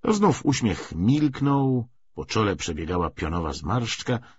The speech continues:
i odgadnąć było można, że zapominał się, tracił świadomość miejsca i audytorium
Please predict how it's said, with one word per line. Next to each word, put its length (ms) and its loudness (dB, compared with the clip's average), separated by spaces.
i 140 -2
odgadnąć 640 0
było 260 2
można, 360 -2
że 160 -4
zapominał 720 0
się, 240 -6
tracił 340 -10
świadomość 500 -4
miejsca 580 -4
i 160 -6
audytorium 800 -2